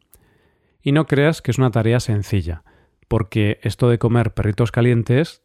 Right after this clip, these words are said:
también requiere tener una buena técnica. Una persona normal tarda un rato en masticarlo y tragarlo, pero los participantes de este concurso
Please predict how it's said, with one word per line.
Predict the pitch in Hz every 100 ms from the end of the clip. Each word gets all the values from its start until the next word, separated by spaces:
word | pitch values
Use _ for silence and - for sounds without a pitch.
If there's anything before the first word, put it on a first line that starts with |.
| _
también | - 104 104 110 120
requiere | 123 123 - 113 117 151 - _
tener | - 98 113 - -
una | 117 117
buena | 104 101 92
técnica. | 135 143 92 98 - _ - _ _ _ _ _ -
Una | 127 123
persona | 120 110 127
normal | 123 123 127 139 151
tarda | 117 113 123
un | 113
rato | 101 101 127 151 - 196
en | 110
masticarlo | 98 101 - - 113 117 117 127 170 _ _
y | - 104
tragarlo, | - 98 104 95 87 92 _ _ _ _ _ -
pero | 147 135 139
los | 113 107
participantes | - 101 104 - 127 123
de | 117
este | -
concurso | 123 120 110 143 - 127 156